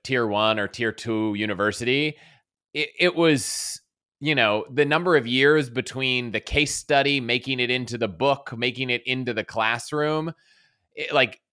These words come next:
I was already thinking internet marketing and the school was, like, billboard marketing. So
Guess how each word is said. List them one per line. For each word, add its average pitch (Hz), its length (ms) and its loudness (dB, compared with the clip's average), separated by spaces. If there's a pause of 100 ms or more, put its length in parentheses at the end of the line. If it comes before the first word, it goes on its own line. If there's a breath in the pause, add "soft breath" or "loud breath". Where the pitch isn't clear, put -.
(260)
I 160 160 4
was 185 180 2
already 139 840 0
thinking 139 400 -4
internet 135 400 0
marketing 110 480 0
and 107 100 -6
the 113 100 -2
school 156 440 2
was, 131 200 0
like, 113 340 0
billboard 120 520 0
marketing. 87 540 -6
So 117 400 2